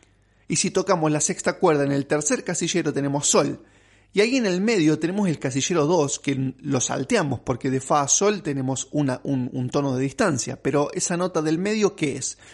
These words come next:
Bueno, esas notas que están en el medio son sostenidos o bemoles. Y sí, pueden ser o sostenidos o bemoles, depende de cómo lo pensemos. El sostenido lo que hace es como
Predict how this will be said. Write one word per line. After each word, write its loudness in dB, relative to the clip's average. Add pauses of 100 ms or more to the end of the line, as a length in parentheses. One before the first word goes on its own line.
(180)
Bueno, 2
esas 0
notas -2
que -10
están 0
en 2
el 0
medio 2
son 0
sostenidos 0
o 6
bemoles. -2 (400)
Y 2
sí, 2
pueden 2
ser 0
o 2
sostenidos 0
o 4
bemoles, 2
depende 0
de 2
cómo -2
lo 2
pensemos. -4 (640)
El 2
sostenido 2
lo 4
que 2
hace 0
es -6
como 0